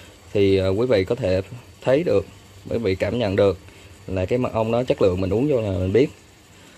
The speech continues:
Còn, à, những cái mật ong mà, mà, mà, mà uống vào, thứ nhất là nó rất là ngọt. Cái hai á,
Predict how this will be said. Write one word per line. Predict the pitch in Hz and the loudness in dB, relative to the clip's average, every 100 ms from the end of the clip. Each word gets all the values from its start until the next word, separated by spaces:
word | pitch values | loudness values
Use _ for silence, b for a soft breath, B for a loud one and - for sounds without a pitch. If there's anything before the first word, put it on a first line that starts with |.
| B - | B -6
Còn, | 95 98 98 | -2 0 0
à, | 95 95 | 0 0
những | 98 | 0
cái | 104 | 0
mật | 143 - | -2 0
ong | 117 123 110 - - - 98 | 0 0 -2 -10 -20 -12 -4
mà, | 95 95 92 92 95 | -2 0 0 0 -2
mà, | 98 98 | -2 -2
mà, | 95 | -2
mà | 95 95 95 B B B - | -2 -2 -4 B B B -4
uống | 135 151 | 0 2
vào, | 175 110 101 92 - | 4 4 2 -4 -6
thứ | 131 | -2
nhất | 185 - | -2 -2
là | 98 | -4
nó | 101 | -2
rất | 143 214 | -2 -2
là | 113 | 0
ngọt. | 101 95 - - - - - - - B B - - | 0 0 -4 -16 -20 -20 -20 -20 -20 B B -20 -2
Cái | 139 | 0
hai | 151 135 127 | 2 2 2
á, | 131 | 0